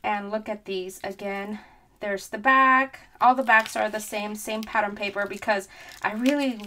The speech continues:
really like that pattern paper. But if I would have used it in one of the rosettes, you would have not been able to tell what that looks like.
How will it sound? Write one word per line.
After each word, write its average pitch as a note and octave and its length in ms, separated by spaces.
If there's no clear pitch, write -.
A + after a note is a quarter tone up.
really B3 260
like G#3 220
that F#3+ 160
pattern A3 320
paper. G#3 420
But - 100
if A#3 160
I B3+ 100
would C4 160
have A3+ 120
used A#3 360
it A3+ 100
in G#3+ 160
one G#3 140
of G3+ 80
the G#3 100
rosettes, G3 460
you G#3+ 60
would G3 100
have G3 100
not F#3 160
been F#3+ 160
able F#3+ 200
to F3+ 80
tell F#3+ 520
what F#3 160
that - 180
looks - 280
like. - 380